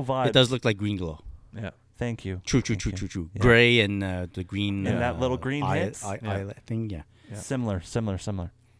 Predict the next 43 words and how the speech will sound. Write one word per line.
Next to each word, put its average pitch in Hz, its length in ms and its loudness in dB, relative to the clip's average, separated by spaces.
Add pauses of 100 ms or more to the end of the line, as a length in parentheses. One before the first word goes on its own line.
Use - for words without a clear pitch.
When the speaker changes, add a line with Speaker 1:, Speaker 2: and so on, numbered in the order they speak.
(280)
Speaker 2:
Yeah. 101 160 2 (580)
Speaker 1:
All 117 100 0
right. 165 200 0 (120)
Uh, 120 280 -2
off 135 260 -2
of 117 240 -4
Union 123 420 -2 (220)
L 127 240 -2
A 139 420 -2
and 113 180 -8
off 151 400 -6
to 180 120 -8
Paris - 840 0
with - 200 -6
Paris 127 480 2
Speaker 2:
Ooh. - 80 -16
Speaker 1:
Saint 120 340 -6
Germain 110 560 -8 (400)
and 95 260 -8
the 98 300 -8
Jordan 101 440 -2 (120)
seven. 101 580 -8 (560)
Uh, 101 500 -2 (140)
<sighs> - 840 -14
I - 80 -4
would 104 160 -4
love 113 180 0
to 147 80 -4
see 113 240 -4
this 113 160 -4
shoe 110 260 -4
in 107 140 -2
hand 113 280 -2
just - 160 -6
because 107 220 -8
I 95 60 -6
know 107 220 0
the 98 80 -6
materials 101 520 -4
would 98 140 -4
just 98 180 -8
be 92 100 -8
bonkers. 95 680 -8